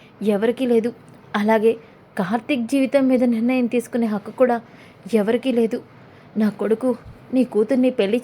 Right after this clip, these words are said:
చేసుకోనని చెప్పలేదు కదా వదినా? కానీ మీరే మావారు రెండో పెళ్లి చేసుకున్నారని, మాతో సంబంధాలు తెగతెంపులు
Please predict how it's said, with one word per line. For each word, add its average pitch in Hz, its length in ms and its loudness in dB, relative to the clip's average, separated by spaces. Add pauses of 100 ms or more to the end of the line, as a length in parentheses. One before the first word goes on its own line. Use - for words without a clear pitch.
చేసుకోనని 240 560 0 (500)
చెప్పలేదు 269 400 0
కదా 208 180 -2
వదినా? 196 340 -2 (680)
కానీ 226 380 0 (360)
మీరే 220 340 4 (520)
మావారు 214 460 2
రెండో 220 300 4
పెళ్లి 240 360 2
చేసుకున్నారని, 220 600 -2 (540)
మాతో 208 360 2
సంబంధాలు 240 600 2
తెగతెంపులు 240 580 2